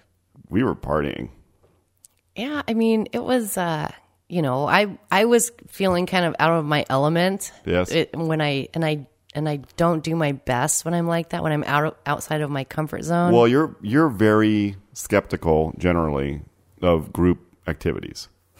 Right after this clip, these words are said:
Speaker 2: I
Speaker 1: Would
Speaker 2: don't,
Speaker 1: you, would
Speaker 2: I
Speaker 1: you,
Speaker 2: don't trust those
Speaker 1: you don't
Speaker 2: people. <laughs>
Speaker 1: trust, you don't trust group activities. It's just, it's, it's in your nature, you know, 'cause you're not a joiner.
Speaker 2: I'm not a joiner.
Speaker 1: You're not a joiner.
Speaker 2: <laughs>
Speaker 1: So,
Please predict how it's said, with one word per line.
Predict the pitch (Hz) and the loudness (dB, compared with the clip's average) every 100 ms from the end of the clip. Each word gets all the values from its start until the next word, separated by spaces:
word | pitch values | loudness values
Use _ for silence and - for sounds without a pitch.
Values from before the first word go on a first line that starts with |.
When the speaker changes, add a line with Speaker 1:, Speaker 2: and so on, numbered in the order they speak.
| - - - - - - - - | -20 -20 -20 -20 -20 -20 -20 -6
Speaker 2:
I | - | 2
Speaker 1:
Would | 101 | 4
Speaker 2:
don't, | 143 | 4
Speaker 1:
you, | - | 6
would | 107 | 6
Speaker 2:
I | 185 | 6
Speaker 1:
you, | |
Speaker 2:
don't | 170 | 2
trust | - 143 - | -2 -4 -6
those | 135 131 - | -6 -4 2
Speaker 1:
you | 110 | 6
don't | 120 196 | 8 8
Speaker 2:
people. | 294 | 6
<laughs> | 120 - | 6 4
Speaker 1:
trust, | - | 2
you | 120 | 4
don't | 131 151 | 4 4
trust | 147 147 - | 4 2 2
group | 151 156 | 0 2
activities. | 147 180 160 90 | 2 0 0 -2
It's | 82 | -4
just, | 92 101 | -4 -2
it's, | 247 269 - | 0 2 2
it's | 117 110 107 123 | 2 2 0 2
in | 120 | 2
your | 117 | 4
nature, | 110 147 - 65 80 | 2 0 -2 -4 -2
you | 95 | 2
know, | 87 87 104 | 4 4 2
'cause | 107 92 | 2 -2
you're | 87 | -2
not | 69 95 98 | -2 0 2
a | 95 | 2
joiner. | 98 120 62 - - - _ _ _ _ - - _ 160 | 0 0 -2 -8 -20 -20 _ _ _ _ -20 -20 _ 0
Speaker 2:
I'm | 165 | 2
not | 143 139 | 2 2
a | 160 | 2
joiner. | 156 131 139 131 | -2 -4 -2 2
Speaker 1:
You're | - | 4
not | 98 98 | 6 6
a | - | 6
joiner. | - - 139 - - - | 6 4 4 2 0 -4
Speaker 2:
<laughs> | - | -4
Speaker 1:
So, | - 95 92 90 | 2 4 4 0